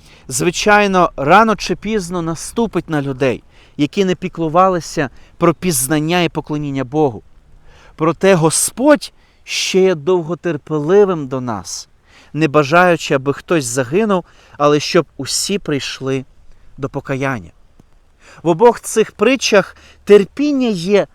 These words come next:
наслідком любові до ближнього.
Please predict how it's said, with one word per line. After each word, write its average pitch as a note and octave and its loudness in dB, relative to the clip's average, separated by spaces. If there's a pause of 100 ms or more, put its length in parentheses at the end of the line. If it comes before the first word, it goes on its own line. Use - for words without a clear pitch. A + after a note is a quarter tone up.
(120)
наслідком G3+ 0
любові E3+ 4
до E3+ -2
ближнього. D3 -2